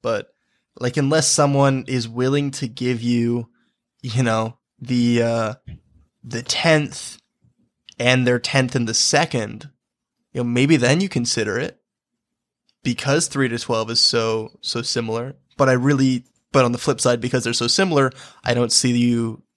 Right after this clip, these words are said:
getting a trade like that, you know, where, where you can significantly improve your value and, and pick up that second, ra-, that extra second rounder. Um,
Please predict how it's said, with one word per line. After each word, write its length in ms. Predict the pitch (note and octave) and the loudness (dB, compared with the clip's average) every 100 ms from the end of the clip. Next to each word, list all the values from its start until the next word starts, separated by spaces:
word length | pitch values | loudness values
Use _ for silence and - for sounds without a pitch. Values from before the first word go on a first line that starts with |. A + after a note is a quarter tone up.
| _ | _
getting 280 | - B2 A#2+ | 2 4 4
a 40 | A#2 | 2
trade 260 | - A#2+ | 2 2
like 200 | A2 F2+ | 0 -2
that, 300 | A#2 G2+ G#2+ - | -2 -2 -4 -4
you 80 | A#2 | -2
know, 80 | A2+ | 2
where, 220 | B2 A#2+ | 2 2
where 120 | B2 | 2
you 140 | B2 A#2+ | 0 2
can 140 | B2 | 2
significantly 760 | - B2+ B2 B2 A#2+ B2 A#2+ A#2 | 2 0 0 0 0 -2 -2 -4
improve 380 | A2+ B2 B2 | -4 -4 -2
your 100 | A2+ | 0
value 480 | G#2+ G#2+ A#2 G#2+ - - - - - | 2 4 4 2 -4 -14 -20 -20 -8
and, 280 | A2+ A2 A2 | -4 -4 -6
and 120 | A2+ | -4
pick 200 | A#2+ - | -4 -2
up 120 | A2 | 0
that 140 | A2 G#2 | 0 0
second, 340 | - A2+ A2 | 0 0 -2
ra-, 120 | A2 - | -4 -2
that 140 | F3 | 0
extra 300 | A#2+ A#2+ A#2 | 0 0 0
second 320 | - A2 A2+ | 2 0 -2
rounder. 360 | A2 A2 G#2+ - _ - _ - | -2 0 -2 -8 _ -20 _ -10
Um, 360 | B2 A2 G#2+ | -2 -2 -2